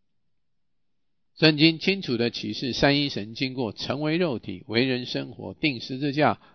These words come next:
复活升天等过程以后，已经完成于包罗万有的灵。这灵已经来住在我们的灵里。哈利路亚，这奇妙包罗万有的灵住在我们人的灵里。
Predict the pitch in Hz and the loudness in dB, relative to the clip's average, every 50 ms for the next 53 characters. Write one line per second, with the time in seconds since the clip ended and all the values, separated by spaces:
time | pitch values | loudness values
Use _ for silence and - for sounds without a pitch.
0 | _ _ _ _ _ 214 220 180 127 107 117 120 127 - - 151 156 156 156 135 | _ _ _ _ _ 4 4 4 4 4 2 0 0 0 -2 -4 -6 -6 -2 0
1 | 147 147 147 135 127 101 95 95 92 - 127 107 101 - 107 98 95 92 92 95 | 0 0 0 -2 -6 -8 -8 -6 -6 -4 -4 -4 -4 -6 -10 -10 -10 -14 -14 -4
2 | 113 120 104 - - _ _ _ _ _ _ _ - 143 127 131 127 - - 196 | -2 0 0 0 -4 _ _ _ _ _ _ _ 2 4 6 6 6 6 4 2
3 | 202 175 131 110 113 123 127 - - 110 113 107 104 107 101 - - 135 139 143 | 2 0 -2 -4 -4 -4 -4 -6 -8 -8 -8 -6 -8 -8 -8 4 10 12 12 12
4 | 139 135 117 101 98 101 101 - 117 110 104 92 90 95 - - 90 82 82 85 | 12 10 6 2 -2 -2 -4 -2 -2 -2 -2 -2 -4 -10 -14 -14 -16 -16 -14 -12
5 | 85 85 104 120 127 - _ _ _ _ _ _ _ _ _ _ _ _ _ _ | -8 -8 -8 -8 -10 -14 _ _ _ _ _ _ _ _ _ _ _ _ _ _
6 | _ _ _ _ _ _ _ _ _ _ _ _ _ _ _ - - 202 180 147 | _ _ _ _ _ _ _ _ _ _ _ _ _ _ _ 2 6 6 8 8
7 | 143 156 156 - 139 139 139 127 - 208 208 196 151 135 143 - - 156 135 143 | 8 6 6 2 2 0 0 2 2 0 2 4 4 2 2 2 0 0 2 2
8 | 156 127 110 98 90 90 95 101 104 104 98 92 87 90 95 92 101 98 90 87 | 2 0 0 -2 -6 -6 -8 -6 -4 -2 -4 -4 -4 -6 -10 -10 -10 -10 -12 -12
9 | - _ _ _ _ _ _ _ _ _ _ - 175 185 180 180 170 165 165 165 | -16 _ _ _ _ _ _ _ _ _ _ 10 12 12 12 12 12 8 6 6
10 | 156 160 143 117 98 95 87 90 - - 120 104 - - - 117 120 139 147 135 | 4 4 2 2 2 -2 -4 -8 -6 -4 -4 -2 -2 -4 -4 -2 0 2 2 2
11 | 120 - - 151 156 156 147 135 120 123 151 135 113 98 95 95 98 92 90 92 | 2 4 6 8 8 8 6 4 2 2 2 2 2 0 0 -4 -6 -6 -6 -8
12 | 98 104 - - 180 180 156 139 131 165 143 131 113 - 104 98 95 98 101 104 | -12 -12 -8 0 2 4 4 6 6 6 6 6 4 2 -2 -6 -6 -6 -6 -6
13 | 98 92 98 101 101 98 95 85 87 92 92 95 101 107 101 - | -4 -4 -6 -4 -4 -4 -4 -4 -6 -10 -12 -10 -8 -8 -8 -8